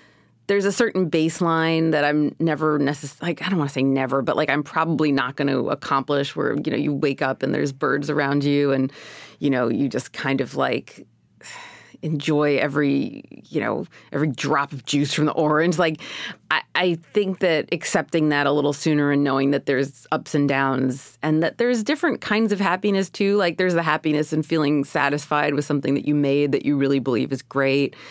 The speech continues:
And then there's, like, the happiness of, like, falling in love. And there's the happiness of, like,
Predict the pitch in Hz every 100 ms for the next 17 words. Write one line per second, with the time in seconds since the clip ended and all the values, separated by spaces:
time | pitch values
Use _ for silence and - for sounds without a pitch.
0 | - - 143 135 120 127 123 139 123 120
1 | 139 135 - 127 135 139 - - 135 135
2 | 135 135 135 135 135 131 135 131 - -
3 | - - 139 131 131 127 135 131 - 127
4 | 135 127 120